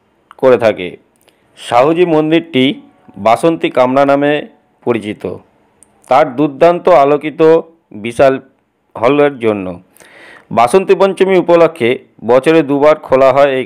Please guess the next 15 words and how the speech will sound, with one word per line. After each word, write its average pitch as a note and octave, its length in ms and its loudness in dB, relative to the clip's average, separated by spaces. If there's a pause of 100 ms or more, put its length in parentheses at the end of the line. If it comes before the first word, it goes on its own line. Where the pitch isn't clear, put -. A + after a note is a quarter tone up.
কক্ষ। G2+ 220 -6 (680)
এটি B2 220 -2 (100)
সুন্দর C#3+ 400 2 (460)
বেলজিয়াম B2+ 560 0 (100)
গ্লাস, A#2+ 360 0 (840)
ঝাড়বাতি B2 680 -2 (600)
এবং A#2+ 200 2 (180)
ভগবান C#3+ 400 0 (300)
কৃষ্ণ C3+ 340 -8 (180)
ও - 100 4
রাধার A#2+ 400 2 (460)
জীবনচিত্রিত D3 880 -4 (680)
প্রশংসনীয় C#3+ 640 0 (200)
পেন্টিং B2+ 380 -2 (120)
দ্বারা C3+ 180 4